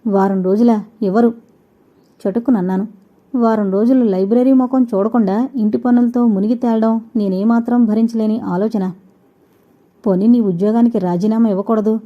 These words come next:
ఎలాగో సర్దుకుందాం." అయిష్టంగా రావు ముఖంలోకి చూశాను. "కేవలం జీతం కోసమే కాదు, లైబ్రరీకి రాజీనామా ఇస్తే నాకు పుస్తకాలు ఎలా వస్తాయి?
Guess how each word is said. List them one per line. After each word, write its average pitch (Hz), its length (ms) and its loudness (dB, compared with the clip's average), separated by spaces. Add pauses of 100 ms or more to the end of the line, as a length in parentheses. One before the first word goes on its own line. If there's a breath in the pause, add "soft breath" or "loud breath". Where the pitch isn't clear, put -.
(140)
ఎలాగో 196 300 -2
సర్దుకుందాం." 220 600 -2 (920)
అయిష్టంగా 226 600 0
రావు 220 280 -2
ముఖంలోకి 226 540 -2
చూశాను. 185 320 -4 (800)
"కేవలం 208 400 2
జీతం 180 300 -2
కోసమే 226 320 -2
కాదు, 190 260 -4 (460)
లైబ్రరీకి 233 640 2
రాజీనామా 233 520 2
ఇస్తే 220 320 0
నాకు 240 200 0
పుస్తకాలు 220 380 -2
ఎలా 233 140 4
వస్తాయి? 240 420 0